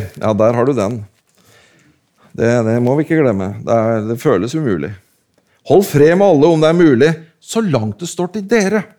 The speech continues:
"Ta ikke hevn, mine kjære, men overlat vreden til Gud, for det står skrevet: 'Hevnen hører meg til, jeg skal gjengjelde', sier Herren." Jeg har sånn nær sagt hutte meg tu. Det,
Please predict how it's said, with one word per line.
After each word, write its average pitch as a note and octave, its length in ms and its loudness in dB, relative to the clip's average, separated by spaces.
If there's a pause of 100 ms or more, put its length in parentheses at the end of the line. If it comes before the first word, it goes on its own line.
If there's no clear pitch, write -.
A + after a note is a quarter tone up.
(1160)
"Ta D3 240 2
ikke D3+ 180 2
hevn, C3+ 320 0
mine A#2+ 240 -2
kjære, G2 340 0
men D3 220 0
overlat B2+ 500 2
vreden B2+ 640 0
til C#3+ 120 -4
Gud, D3 260 2 (260)
for B2+ 100 2
det D3 120 0
står D3+ 180 -2
skrevet: B2+ 320 2
'Hevnen A2+ 480 0
hører D3 260 4
meg C3+ 220 2
til, F3+ 280 0 (120)
jeg A2+ 260 0
skal C#3 260 0
gjengjelde', G#2 520 -2
sier A2+ 300 -4
Herren." G2+ 340 -2 (560)
Jeg A2+ 80 -2
har A#2 160 0
sånn C#3 160 -4
nær G#2 80 -4
sagt B2 220 -6
hutte A#2 180 -8
meg A2+ 160 -6
tu. F#2+ 140 -8 (500)
Det, A#2+ 120 -2